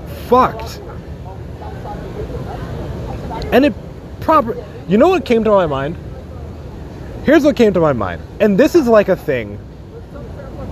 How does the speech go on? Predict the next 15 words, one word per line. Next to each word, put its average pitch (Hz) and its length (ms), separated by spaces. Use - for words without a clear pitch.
that 208 200
I, 202 380
I 175 160
don't 185 380
know, 170 160
like, 165 420
ah, 139 240
man. 104 320
Y'all 214 240
know 190 200
I 160 100
just 151 160
started 139 280
seeing 123 260
someone. 101 440